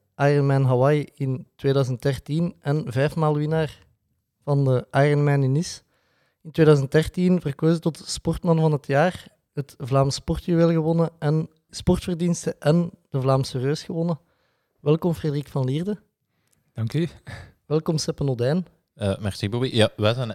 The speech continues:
Speaker 3: wij zijn eigenlijk te gast, hè. Even co-, even corrigeren.
Speaker 1: Ja, wij zijn te gast, want we zitten inderdaad,
Speaker 3: <laughs>
Speaker 1: eh, bij Frederik thuis. Frederik, voor te beginnen, je bent net tweede geworden in de Ironman van Barcelona.
Speaker 2: Ja, jammer, hè. Ik had liever gewonnen, maar ja, zwart.
Speaker 1: Ja, we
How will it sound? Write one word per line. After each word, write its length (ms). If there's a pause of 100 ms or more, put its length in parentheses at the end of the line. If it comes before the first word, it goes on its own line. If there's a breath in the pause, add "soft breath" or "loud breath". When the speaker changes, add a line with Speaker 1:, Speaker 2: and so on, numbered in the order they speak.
Speaker 3:
wij 200
zijn 160
eigenlijk 320
te 120
gast, 320
hè. 280
Even 220
co-, 120
even 220
corrigeren. 360
Speaker 1:
Ja, 60
wij 140
zijn 140
te 120
gast, 220
want 120
we 60
zitten 260
inderdaad, 420 (100)
Speaker 3:
<laughs> 20
Speaker 1:
eh, 640
bij 140
Frederik 500
thuis. 600 (540 loud breath)
Frederik, 540 (320)
voor 180
te 120
beginnen, 300
je 80
bent 140
net 160
tweede 280
geworden 440 (240)
in 100
de 60
Ironman 480
van 320
Barcelona. 640 (540)
Speaker 2:
Ja, 220
jammer, 260
hè. 60 (500 loud breath)
Ik 100
had 100
liever 220
gewonnen, 360
maar 100
ja, 180
zwart. 360 (220)
Speaker 1:
Ja, 240
we 120